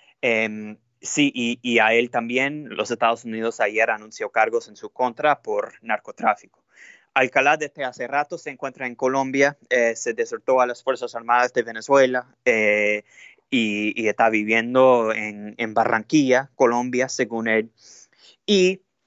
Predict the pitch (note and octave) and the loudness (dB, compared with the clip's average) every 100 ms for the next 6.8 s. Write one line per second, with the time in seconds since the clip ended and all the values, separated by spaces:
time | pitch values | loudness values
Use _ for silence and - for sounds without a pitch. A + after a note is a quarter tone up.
0 | _ _ _ _ _ _ B2 A#2+ C#3+ D3 | _ _ _ _ _ _ 0 2 4 4
1 | D3+ _ A#2+ A#2 - D#3 D#3 - D3+ C#3+ | 2 _ -16 -12 -8 -8 -8 -10 -6 -4
2 | C#3+ - D3+ D3 D3+ D3 A#2+ A#2+ A#2+ - | -6 -6 -10 -6 -6 -2 -4 -4 -12 -12
3 | B2+ C3+ D3 E3+ F3 - B2+ A#2+ - B2 | 0 6 6 6 4 -2 -2 -2 2 0
4 | B2 A#2+ B2 - B2+ F3+ D3+ C#3+ D#3 F3+ | 0 -8 -10 -12 -2 2 2 0 -4 -4
5 | _ - - - _ B2 A2+ A2+ A#2+ B2+ | _ -20 -20 -20 _ 2 4 2 0 -4
6 | A#2 A2+ A#2 - C3+ C3+ D#3+ E3+ | -6 -6 -12 -12 -4 -2 -2 -6